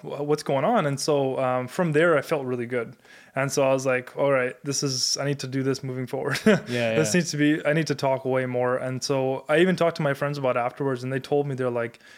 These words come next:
Speaker 1: "Yeah, man, I feel like you bottle stuff up. Like, you know, you need to let it out." And from that, I feel, I th-, I, I think they learned something from it too, 'cause we have a, a really healthy communication. I have a group of f-,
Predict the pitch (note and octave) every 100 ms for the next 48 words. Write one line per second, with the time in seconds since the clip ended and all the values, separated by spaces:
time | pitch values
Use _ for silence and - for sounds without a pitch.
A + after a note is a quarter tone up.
0 | - D3 E3 C3+ C#3 C3 D3+ D3 C#3+ B2+
1 | C3+ C3+ - - F3 F3 - C3 C3 C#3
2 | C#3 C#3+ C#3 C#3 B2+ B2+ B2+ C#3 D3+ -
3 | - - - C3+ C#3 - F3+ D3+ D#3 G3
4 | D#3 D#3 D#3 D3 C#3+ - D3 D#3 E3 D3+
5 | A3 C#3 D3+ D#3 D3 C3 D3 C3+ C#3+ C3+
6 | - D#3+ B2+ B2+ A#2 C#3 D3+ C#3+ - C#3+
7 | C3+ C#3 - C#3+ C#3+ D3 C3+ C#3+ C#3+ C3+
8 | C3 B2+ - B2 - B2+ - - - -
9 | C#3 C#3+ D3 E3+ E3+ - - - C3+ -